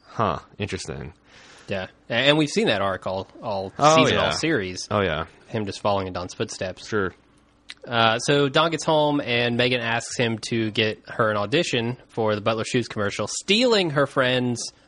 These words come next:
Speaker 2: part, uh, right out from under her. Don says no, and Megan takes a weepy bath. Uh, <laughs> Roger also calls, pretending to be Emil, and invites Marie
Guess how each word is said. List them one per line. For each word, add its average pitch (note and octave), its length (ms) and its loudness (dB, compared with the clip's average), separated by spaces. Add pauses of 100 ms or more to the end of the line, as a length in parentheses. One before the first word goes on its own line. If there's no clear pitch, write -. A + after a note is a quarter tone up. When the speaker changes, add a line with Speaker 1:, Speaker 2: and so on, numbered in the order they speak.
(140)
Speaker 2:
part, G2 520 -2 (720)
uh, G#2 180 -4
right A2 160 4
out A#2+ 100 -2
from A2+ 140 -4
under G#2 160 -2
her. G2 220 -4 (300)
Don D#3 180 4
says D3 200 2
no, C3+ 360 6
and A#2 340 0
Megan A#2 300 2
takes A2+ 320 -2
a A2 60 -2
weepy B2 320 2
bath. A2 480 0 (760)
Uh, G#2 380 2
<laughs> - 20 -4
Roger C#3 360 2
also B2 240 0
calls, A2+ 280 2
pretending A#2 340 -2
to A2 60 -2
be G#2+ 260 0
Emil, G#2 500 0
and G2 200 -4
invites G2+ 360 -4
Marie G2+ 260 -6